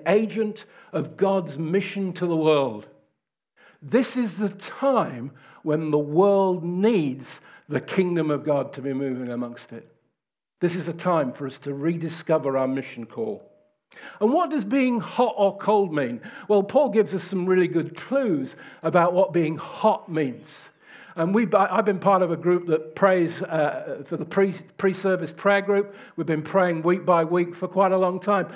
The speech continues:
And we've been praying into these verses in, in Ephesians. When Paul says, "This is what I want from you.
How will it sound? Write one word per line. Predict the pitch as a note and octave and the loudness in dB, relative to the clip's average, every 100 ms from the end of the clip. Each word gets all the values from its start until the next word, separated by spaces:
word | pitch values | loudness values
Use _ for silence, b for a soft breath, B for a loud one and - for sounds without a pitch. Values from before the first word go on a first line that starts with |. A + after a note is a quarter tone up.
| B - | B -4
And | F#3 | 0
we've | G3 | 2
been | G3 | 0
praying | - G#3 A3+ G#3+ | 0 2 2 2
into | G3+ F#3 F3 | -2 -2 -2
these | F3+ D#3 | -2 -2
verses | D#3+ E3 E3 D#3 D#3 | 0 0 0 -6 -6
in, | D3+ | -6
in | D3 - C#3+ | -6 -6 -6
Ephesians. | C#3+ D#3 C3 C3 A2 - _ _ _ _ _ _ b b b | -6 -6 -8 -10 -16 -18 _ _ _ _ _ _ b b b
When | E3+ E3 E3 | -2 0 -2
Paul | E3 - C4+ D4 A#3 | -6 0 4 4 0
says, | - F3 D#3 C3 | -2 0 0 -2
"This | E3 B3+ | -2 -2
is | A3+ D3+ | -4 -2
what | F#3+ F3 | 0 2
I | D#3+ | 2
want | D#3 D#3 D3+ | 0 -4 -6
from | - C#3+ B2+ | -8 -6 -6
you. | A#2+ | -10